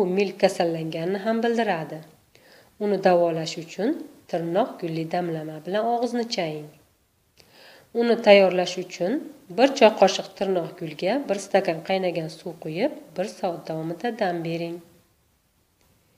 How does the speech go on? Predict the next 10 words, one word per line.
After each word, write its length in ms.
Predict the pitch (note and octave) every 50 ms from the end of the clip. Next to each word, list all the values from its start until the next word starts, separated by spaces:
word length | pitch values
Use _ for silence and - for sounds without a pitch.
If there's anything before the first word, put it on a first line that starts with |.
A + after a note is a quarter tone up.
| _ _ _ _ _ _ _ _ _ -
Milk 220 | G3+ A3 A3+ A3 - -
qonashida 560 | - F3+ F3 E3 D#3+ - - E3 D#3 F#3+ G#3 D4 F4 - - - -
yana 260 | - F3+ F3 F3 D#3+ D#3+
bir 120 | D#3 F#3+ G3+
usul. 400 | B3 B3 B3 - - F#3+ D#3+ D#3 - - - - _ _ _ _ _ _ _ _ _ _ _ _ _ _ _ _ _ _ _ _ _ - - _ _ _
Bir 180 | F3+ G#3+ A#3+ C4+
osh 260 | C4 A3+ G#3+ G3+ -
qoshiq 400 | - - G3 F#3+ F#3 - F3+ - -
qizil 280 | - F#3+ F#3 G#3+ G#3 F#3+
poychaga 720 | - - F#3 E3+ E3 E3 - - D#3+ D#3+ D3+ E3 E3